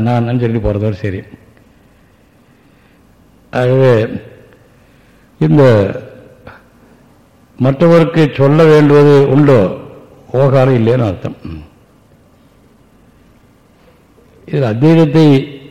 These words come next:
ஸ்தாபனம் பண்ற சாப-, க-, இது சாஸ்திரம் இது. அதெல்லாம் பொதுவா போறது. பகவத்கீதை இருக்கே, கர்மம், பக்தி, ஞானம் சொல்லிட்டு போய் கடைசியில,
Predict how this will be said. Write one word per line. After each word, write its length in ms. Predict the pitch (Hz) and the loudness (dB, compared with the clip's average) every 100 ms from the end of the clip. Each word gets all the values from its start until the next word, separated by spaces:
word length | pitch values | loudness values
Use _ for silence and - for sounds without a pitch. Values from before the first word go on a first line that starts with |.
| - _ _ _ _ - | -20 _ _ _ _ -12
ஸ்தாபனம் 420 | 123 131 185 160 | -4 0 2 2
பண்ற 200 | 147 135 123 113 101 - - - - _ - - | 2 2 2 0 -2 -8 -18 -20 -20 _ -20 -8
சாப-, 480 | 120 131 120 107 92 | -2 0 0 0 -2
க-, 280 | 113 107 95 | -4 -4 -4
இது 120 | 104 98 123 | -6 -6 -4
சாஸ்திரம் 360 | 120 - 104 90 | -6 -6 -6 -8
இது. 100 | - - _ _ _ _ _ _ _ _ _ _ _ _ _ _ | -10 -20 _ _ _ _ _ _ _ _ _ _ _ _ _ _
அதெல்லாம் 480 | 104 135 160 175 143 | -6 0 2 2 0
பொதுவா 300 | 147 151 170 165 | 2 2 2 0
போறது. 260 | 156 151 127 - - - - 104 | 0 -2 -2 -8 -18 -18 -14 -10
பகவத்கீதை 420 | 107 131 131 143 123 | -6 -6 -4 -2 0
இருக்கே, 200 | 107 139 127 | 0 -2 0
கர்மம், 280 | 123 139 | 0 2
பக்தி, 180 | 131 123 131 | 0 0 0
ஞானம் 280 | 127 131 127 - - | 2 0 -2 -6 -6
சொல்லிட்டு 340 | 135 131 107 110 | -2 -2 -2 -2
போய் 240 | 117 127 101 85 - - - _ _ _ _ _ _ _ - - | -2 0 -2 -4 -12 -20 -20 _ _ _ _ _ _ _ -20 -12
கடைசியில, 440 | 117 110 131 123 | -8 -6 -4 0